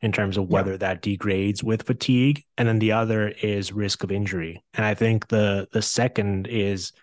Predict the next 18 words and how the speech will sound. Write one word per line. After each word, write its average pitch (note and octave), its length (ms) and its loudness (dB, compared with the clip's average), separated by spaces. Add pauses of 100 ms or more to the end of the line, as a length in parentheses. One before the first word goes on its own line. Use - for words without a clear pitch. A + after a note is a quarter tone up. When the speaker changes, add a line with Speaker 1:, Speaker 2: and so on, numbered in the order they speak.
(240)
Speaker 1:
far A2 260 2
more A2 180 4
interesting G#2 520 -2
to - 80 -4
me G#2+ 100 0
and G#2 100 0
also G2+ 600 -4
a G2+ 60 -8
bit G2+ 120 -2
Speaker 2:
Yeah. A#2+ 120 2
Speaker 1:
more G2+ 160 2
of G2+ 100 0
a G2 80 0
sort G2+ 260 -2
of F#2+ 240 -4 (560)
difficult A2 400 2
topic G2 380 -2
to, G2 260 0